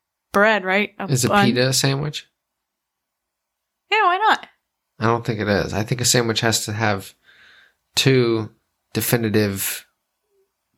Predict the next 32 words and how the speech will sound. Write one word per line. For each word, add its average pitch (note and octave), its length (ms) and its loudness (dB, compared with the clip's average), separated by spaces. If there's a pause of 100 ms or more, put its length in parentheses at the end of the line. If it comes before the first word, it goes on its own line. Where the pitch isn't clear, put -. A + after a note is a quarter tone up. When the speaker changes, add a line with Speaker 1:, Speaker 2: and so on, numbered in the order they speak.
(280)
Speaker 1:
Fully G#3 380 2
separated G#3 640 2
pieces? A3 480 -2
Speaker 2:
Yes. - 480 -8 (2000)
Speaker 1:
Hmm. G3 320 -2 (960)
I G#3 60 -2
don't G3+ 140 2
know. F#3+ 200 2
I'll G#3+ 120 2
have A3 100 0
to A3+ 80 -2
think G#3+ 240 0
on G3+ 60 2
that F#3+ 120 2
one F#3+ 120 0
some F#3+ 160 -8
more. F3+ 280 -6
Speaker 2:
C-, - 80 -2
what D3 200 2
if, C#3 80 0
well, A#2 360 2
what A2 140 0
if G#2+ 120 0
you A2 80 -2
break G2+ 280 -2
the, F2+ 320 0
the - 80 -8
hot A2 220 0
dog G2+ 180 0
bun G#2 160 0
in F2+ 80 -6
half? G#2+ 500 -2